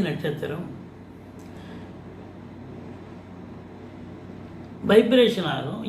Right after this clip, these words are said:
எனர்ஜி கொடுக்கும் அப்படின்னு சொல்றாங்க. பப்பாளி சாப்பிடலாம். வில்வ மரம்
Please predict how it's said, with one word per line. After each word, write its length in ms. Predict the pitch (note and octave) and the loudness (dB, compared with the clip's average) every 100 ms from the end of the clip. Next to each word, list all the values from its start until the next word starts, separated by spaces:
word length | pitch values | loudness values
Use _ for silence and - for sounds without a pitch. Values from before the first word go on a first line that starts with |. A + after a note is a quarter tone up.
| E3+ | 2
எனர்ஜி 340 | F#3+ G3 F#3 | 2 2 0
கொடுக்கும் 500 | E3+ C#3+ C3+ C3 C3 - - | 0 -2 -2 -6 -8 -6 0
அப்படின்னு 340 | C#3+ D3+ D#3 B2+ | 2 4 4 2
சொல்றாங்க. 420 | B2+ - A#2+ B2 D3+ - - - - - - - - - - - - - - - | 0 0 -2 -4 -6 -10 -14 -14 -14 -14 -14 -14 -14 -14 -14 -12 -12 -12 -2 8
பப்பாளி 480 | G#3+ - E4+ E4 C4+ G#3+ | 8 12 10 10 6 6
சாப்பிடலாம். 600 | F#3+ F#3 G3 G3 A3 A#3 - - - - - - - - - - - - B2+ D#3 F3 | 6 6 2 4 4 2 -2 -12 -18 -18 -18 -16 -14 -14 -14 -12 -12 -10 -6 2 8
வில்வ 280 | C4 D#4 D#4 D#4 A3+ | 10 12 12 10 10
மரம் 300 | A3+ C4+ | 8 8